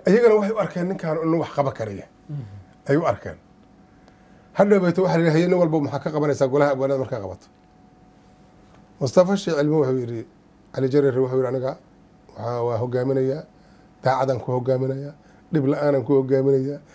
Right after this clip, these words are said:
Speaker 1: magaciisaan ku hogaaminayaa, ammaanaan ku," waxaasoo daldalay. Yemyema asagana hadlay. Yemyem markuu hadlay haddana sidaasoo kale asna maaragtay, eh,
Speaker 2: Ballanqaad uu sameeyey.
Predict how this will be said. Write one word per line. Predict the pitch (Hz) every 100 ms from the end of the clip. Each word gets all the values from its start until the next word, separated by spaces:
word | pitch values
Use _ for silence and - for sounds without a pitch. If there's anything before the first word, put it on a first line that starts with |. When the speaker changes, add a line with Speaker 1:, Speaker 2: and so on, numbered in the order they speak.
| - -
Speaker 1:
magaciisaan | 147 147 147 127 135
ku | 120
hogaaminayaa, | 139 127 135 139 135 135 135 - - -
ammaanaan | 170 147 147 151 143 131
ku," | - -
waxaasoo | - 123 127
daldalay. | 113 113 107 107 _ _ _ _ _ _ _ _ _ _ _ - - - -
Yemyema | 135 170 165 151 147 127 131 -
asagana | 110 135 131
hadlay. | 123 123 131 143 - _ _ _ _ _ _
Yemyem | 120 127 139
markuu | 143 - 139
hadlay | 120 131 120
haddana | 120 131 135 - -
sidaasoo | 196 160 131 139
kale | 113 123
asna | 127 110 131
maaragtay, | 127 123 117 101 123
eh, | 120 117 117 117 - _ _ _ - - - - - - - - -
Speaker 2:
Ballanqaad | 170 170 180
uu | 156
sameeyey. | 156 127